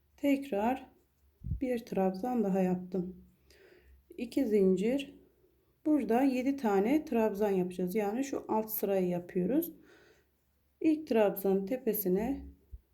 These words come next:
trabzan yaptım. Hemen yanına iki, yanındaki trabzana üç. Bir tane de bu bir zincir çekmiştik arada. Bunun üzerine yapıyoruz.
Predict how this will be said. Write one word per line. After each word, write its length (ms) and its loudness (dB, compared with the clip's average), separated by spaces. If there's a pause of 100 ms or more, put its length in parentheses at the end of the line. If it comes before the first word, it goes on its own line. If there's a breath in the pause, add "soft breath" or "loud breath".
trabzan 520 -2
yaptım. 640 -2
Hemen 320 2
yanına 680 2 (600 loud breath)
iki, 640 -6 (680)
yanındaki 600 0
trabzana 760 0 (100)
üç. 400 -4 (720 loud breath)
Bir 260 4
tane 340 4
de 180 0
bu 220 0
bir 160 4
zincir 460 2
çekmiştik 680 -2
arada. 680 0
Bunun 380 2
üzerine 460 2
yapıyoruz. 640 -4